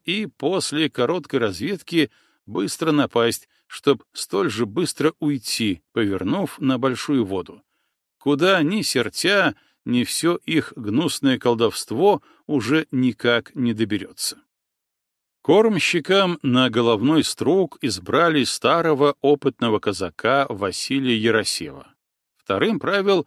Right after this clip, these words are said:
Сиверов Костька, упросил взять в набег, а как же? Добыть золото, славу и девок,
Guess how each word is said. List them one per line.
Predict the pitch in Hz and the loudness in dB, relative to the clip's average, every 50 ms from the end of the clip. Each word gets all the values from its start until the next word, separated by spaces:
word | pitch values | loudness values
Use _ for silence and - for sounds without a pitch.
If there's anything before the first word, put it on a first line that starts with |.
| _ _ _ | _ _ _
Сиверов | - - - - 131 143 151 165 170 147 - | -10 -6 -2 0 0 0 2 0 0 -2 -2
Костька, | - - 117 110 101 - - - - 120 110 101 - _ _ _ _ _ - | -2 -2 0 0 0 -2 -4 -2 0 0 0 0 -2 _ _ _ _ _ -2
упросил | 135 113 - 117 107 107 - - - 151 160 160 - - | -2 -2 0 -2 -4 -2 -4 -4 -2 0 0 0 -2 -4
взять | 120 101 85 92 131 156 156 - - | -8 -6 -2 2 2 2 2 2 0
в | 135 | 0
набег, | 143 147 143 131 143 113 92 - - - | 2 2 2 2 2 0 0 -2 -6 -6
а | - 196 160 | -4 -4 -2
как | - 120 98 90 87 | -2 -2 -4 -4 -6
же? | 92 95 92 _ _ _ _ _ _ _ _ _ _ _ | -12 -14 -16 _ _ _ _ _ _ _ _ _ _ _
Добыть | - 113 107 127 185 254 254 165 | -4 -2 0 0 0 -2 -2 -2
золото, | 113 95 127 196 220 208 196 175 - 190 185 160 - - | -2 0 2 2 2 2 2 2 2 2 2 2 2 -2
славу | - - - - 139 190 202 196 175 160 147 | -6 -8 -4 0 2 2 2 2 2 2 0
и | - 127 110 | 0 -2 -4
девок, | 95 90 143 190 196 180 156 123 - - | -2 0 0 2 2 2 2 0 0 -4